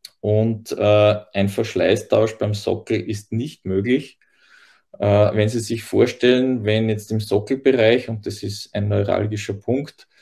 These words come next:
wenn da viel Spritzwasser auf die Fassade wieder zurückspritzt, dann wird's hier zunächst einmal zu einer schnelleren Vergrauung kommen, aber auch zu einer rascheren Verrottung.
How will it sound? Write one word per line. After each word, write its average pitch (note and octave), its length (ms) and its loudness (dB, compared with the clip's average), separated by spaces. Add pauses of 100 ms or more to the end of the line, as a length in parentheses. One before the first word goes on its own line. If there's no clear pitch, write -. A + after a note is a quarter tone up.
(220)
wenn G#2+ 160 -6
da G#2+ 140 2
viel G#2+ 240 -4
Spritzwasser B2 1000 2
auf G#2+ 200 -2
die A#2 100 -8
Fassade G#2+ 600 -2
wieder A#2 200 0
zurückspritzt, B2 920 -4 (360)
dann G#2+ 320 2
wird's A2+ 400 0
hier B2 580 4 (360)
zunächst G#2+ 420 -4
einmal G#2+ 280 2
zu A2 100 -4
einer G#2+ 160 0
schnelleren G#2 460 -2
Vergrauung G2+ 500 2
kommen, A2 340 0
aber G2 240 2
auch G2 140 -4
zu - 120 -10
einer G2+ 360 0
rascheren F#2+ 580 -2
Verrottung. B2 760 0